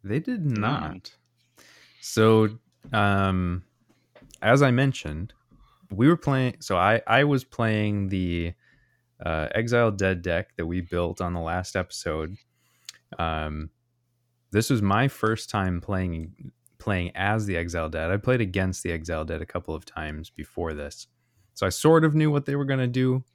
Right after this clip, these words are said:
Speaker 1: uh, but I was also kind of learning. And Brian, you were kind enough to fill in to play against me for this game, um,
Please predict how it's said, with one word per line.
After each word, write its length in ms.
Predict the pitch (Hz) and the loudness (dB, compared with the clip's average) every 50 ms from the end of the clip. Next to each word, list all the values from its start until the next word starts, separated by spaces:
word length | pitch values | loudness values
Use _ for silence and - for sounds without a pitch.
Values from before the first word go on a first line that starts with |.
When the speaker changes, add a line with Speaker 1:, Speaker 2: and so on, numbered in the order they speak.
| _ _ _ _ _ _ _ - | _ _ _ _ _ _ _ -4
Speaker 1:
uh, 160 | 90 85 87 | -2 -2 0
but 100 | 85 87 | 0 2
I 40 | 90 | 0
was 100 | 92 95 | 2 2
also 240 | 110 107 107 - 113 | 2 0 0 0 -4
kind 220 | - 101 98 95 | -2 -2 0 0
of 80 | 90 87 | 0 -2
learning. 400 | 87 85 85 82 85 82 85 - _ _ _ _ _ _ _ _ _ _ _ - - _ _ _ | -2 -4 -4 -4 -4 -6 -8 -10 _ _ _ _ _ _ _ _ _ _ _ -20 -20 _ _ _
And 640 | - 92 85 80 80 80 80 78 80 80 78 78 82 - _ - - _ _ _ _ _ _ | -6 -4 -4 -2 -4 -4 -4 -4 -6 -6 -8 -10 -12 -14 _ -20 -20 _ _ _ _ _ _
Brian, 320 | 120 117 117 113 110 110 | 2 4 4 4 2 2
you 160 | 110 110 117 | 2 2 2
were 420 | 113 113 110 107 104 104 104 - - _ _ _ _ _ _ | 4 4 4 4 4 2 2 0 -4 _ _ _ _ _ _
kind 300 | - - 127 131 127 127 | -2 0 2 4 4 4
enough 320 | 123 123 120 120 - - | 4 2 2 0 -2 -4
to 120 | - 110 95 | -4 -4 -4
fill 300 | - - 123 123 120 120 | 0 2 2 2 4 4
in 320 | 117 117 117 117 117 110 | 4 2 2 2 0 0
to 140 | - - 110 101 | -2 -4 -4 -4
play 280 | - - 117 110 107 98 | -2 0 0 2 2 2
against 460 | 98 107 113 123 120 - - - 101 | 2 2 0 0 0 -4 -4 -4 -2
me 200 | 90 95 110 113 | 0 0 0 -2
for 200 | - - 104 90 | -4 -4 -4 -2
this 240 | 85 85 87 90 - | -2 -2 -4 -4 -6
game, 480 | - - 87 87 92 110 139 151 147 - _ _ _ _ _ - - _ _ _ _ _ - - | -6 -4 -2 0 0 0 0 -2 -4 -6 _ _ _ _ _ -20 -20 _ _ _ _ _ -10 -6
um, 560 | 82 80 80 78 78 78 78 78 78 78 80 | -4 -4 -2 -2 -4 -4 -4 -4 -6 -6 -8